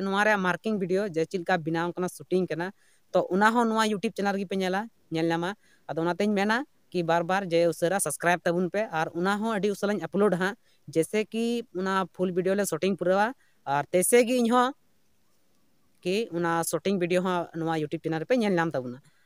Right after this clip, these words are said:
ᱟᱨ ᱱᱚᱣᱟ ᱨᱮᱭᱟᱜ ᱫᱚ ᱡᱮᱥᱮ ᱠᱤ ᱯᱩᱨᱟᱹ ᱯᱷᱩᱞ ᱵᱷᱤᱰᱤᱭᱳ ᱫᱚ ᱟᱵᱚᱣᱟᱜ ᱪᱷᱟᱵᱵᱤᱥ ᱰᱤᱥᱮᱢᱵᱚᱨ ᱦᱤᱡᱩᱜ ᱛᱟᱵᱚᱱᱟ ᱟᱹᱰᱤ ᱡᱚᱞᱫᱤ ᱜᱮ।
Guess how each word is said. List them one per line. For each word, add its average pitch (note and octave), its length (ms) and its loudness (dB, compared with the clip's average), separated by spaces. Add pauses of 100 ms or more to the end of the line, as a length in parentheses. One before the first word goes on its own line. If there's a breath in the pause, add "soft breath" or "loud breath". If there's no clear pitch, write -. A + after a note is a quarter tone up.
ᱟᱨ D3+ 280 0
ᱱᱚᱣᱟ F3+ 320 2
ᱨᱮᱭᱟᱜ A#3+ 320 4
ᱫᱚ A#3 140 4 (960)
ᱡᱮᱥᱮ F3 280 0
ᱠᱤ G#3 140 0
ᱯᱩᱨᱟᱹ G3 280 4
ᱯᱷᱩᱞ G#3 240 0
ᱵᱷᱤᱰᱤᱭᱳ F#3+ 260 2
ᱫᱚ G#3+ 120 4 (340)
ᱟᱵᱚᱣᱟᱜ F3 300 2
ᱪᱷᱟᱵᱵᱤᱥ F3+ 300 2
ᱰᱤᱥᱮᱢᱵᱚᱨ F#3+ 440 4
ᱦᱤᱡᱩᱜ F#3 180 0
ᱛᱟᱵᱚᱱᱟ E3+ 320 0 (400)
ᱟᱹᱰᱤ D#3+ 160 2
ᱡᱚᱞᱫᱤ E3 340 4
ᱜᱮ। G3 140 0